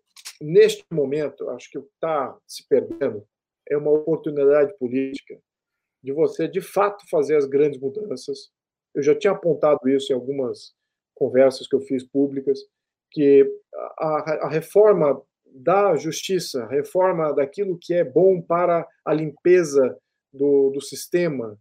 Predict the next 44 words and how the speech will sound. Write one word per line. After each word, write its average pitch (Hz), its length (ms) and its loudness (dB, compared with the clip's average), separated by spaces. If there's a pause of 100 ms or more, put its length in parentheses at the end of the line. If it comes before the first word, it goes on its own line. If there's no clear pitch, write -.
(160)
limpar 160 400 -2
a 147 40 -2
corrupção, 147 760 2 (120)
isso 180 220 -6
deveria 170 320 2
ter 165 100 -6
sido 175 200 -8
a - 40 -2
primeira 185 520 6
medida. 120 440 -8 (680)
As 139 100 -8
primeiras 180 480 6
medidas 156 400 -6
do 139 80 -8
governo 139 320 0
deveriam 151 260 -6
ser 160 180 -10
limpar, 170 420 -6
não 196 120 0
era 247 120 0
reforma 185 320 0
de 165 40 -10
previdência, 160 640 -2
não 170 80 -6
era 180 120 -2
nada, 151 180 -2
ao 170 180 0
custo 254 500 0
de 160 200 -4
fazer 147 260 -4
reforma 139 280 -4
de 123 60 -16
previdência, 131 340 -6 (420)
você 160 280 2
limpar, 202 680 2
porque - 280 0
agora 208 640 4
nós 208 140 -4
estamos 202 300 -2
vendo 208 160 0
exatamente 202 1000 -4 (500)
o 170 100 0
impacto 196 500 2
maior 190 460 6